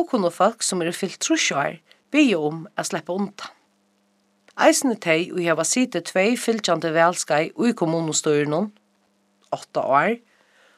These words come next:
kunnu sleppa undan at vera uppstilla. Til kommunuval kunnu flokkar stilla upp á politiskum listum, ella fólk í einum øki gera sín egna lista. Atkvøðutalið, sum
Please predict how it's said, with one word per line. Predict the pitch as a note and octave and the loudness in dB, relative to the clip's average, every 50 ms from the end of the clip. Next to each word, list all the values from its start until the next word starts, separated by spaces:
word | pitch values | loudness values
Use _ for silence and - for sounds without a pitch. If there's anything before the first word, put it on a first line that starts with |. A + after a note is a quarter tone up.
| _ _ | _ _
kunnu | - D4 D4 D4 C4+ | 2 4 4 6 4
sleppa | B3 - G#3+ G3+ - D#3 E3+ | 4 2 0 0 0 -4 -4
undan | F3+ F3+ - - C#3+ C3+ D3 - - | -4 -6 -2 0 0 0 0 -4 -8
at | - D3 D#3 D3+ D#3+ | -2 -2 0 0 0
vera | C#3+ - | -4 -4
uppstilla. | - - - - - - - - - - _ _ _ _ _ _ _ _ _ _ _ _ _ _ _ _ _ _ _ _ _ _ _ _ _ - | -6 -8 -10 -10 -10 -14 -14 -16 -18 -20 _ _ _ _ _ _ _ _ _ _ _ _ _ _ _ _ _ _ _ _ _ _ _ _ _ -4
Til | - G3 G3 - | -4 -4 -2 0
kommunuval | A3 G#3+ B3 D4+ F4 E4+ D#4 G#3 D#3+ D#3+ D#3+ F3 F#3 G#3 A3 - | 2 4 6 6 8 8 6 4 6 6 4 4 4 0 -6 -4
kunnu | A3 G3 F3+ F3 | -2 -2 -2 -4
flokkar | - - A#3+ B3 - _ - E3 D3+ D#3+ | -4 -4 -6 -6 -6 _ 0 2 2 2
stilla | D#3+ - F#3 E3+ - E3 | 0 -4 -6 -6 -6 -6
upp | - - A3 G#3 - _ _ - - _ _ _ | -4 -2 -4 -4 -6 _ _ -20 -20 _ _ _
á | - F3+ F3+ | -2 -2 -2
politiskum | - - F#3 - A#3 A#3 - - D#3 - - D3+ D3+ C#3+ | -2 -8 -4 -4 -4 -6 -4 -8 -8 -6 -6 -6 -6 -4
listum, | C#3+ - - - - D#3+ F3+ G#3+ A#3 - _ _ _ _ _ _ _ _ _ | -6 -6 -6 -4 -4 -4 -4 -4 -6 -10 _ _ _ _ _ _ _ _ _
ella | _ - A#3 C4 - C#4+ C4+ | _ 0 0 4 4 4 2
fólk | - - F3+ G3 G3+ - - - - _ _ - A#3 | 4 0 -2 -2 -2 -4 -14 -18 -20 _ _ -2 2
í | A#3+ | 4
einum | A3 F#3+ G3 F#3+ F3 - - | 4 4 4 0 -2 -2 2
øki | G#3 B3+ B3+ A#3+ - - - E3 D#3 | 2 2 2 2 -4 -6 -6 -4 -2
gera | - F3+ D3 D3+ - | 0 0 0 0 0
sín | - E3+ D#3 | -4 -4 -4
egna | - - - - F3 D3 C#3+ | -6 -6 -6 -4 -4 -4 -4
lista. | - - - - - - - - _ _ _ _ _ _ _ _ _ _ _ _ _ _ _ _ _ _ _ _ _ _ _ _ _ _ _ _ | -4 -6 -6 -6 -6 -8 -18 -20 _ _ _ _ _ _ _ _ _ _ _ _ _ _ _ _ _ _ _ _ _ _ _ _ _ _ _ _
Atkvøðutalið, | - A3+ C4+ D4+ D4+ - - B3+ G3+ F3+ F3 - F3+ D#3+ D#3 D#3+ D#3 E3+ F#3+ G#3 | 2 4 4 4 2 2 2 2 2 2 2 2 2 2 2 2 0 -4 -6 -4
sum | - - - G3+ G3 | -6 -4 -2 -2 -4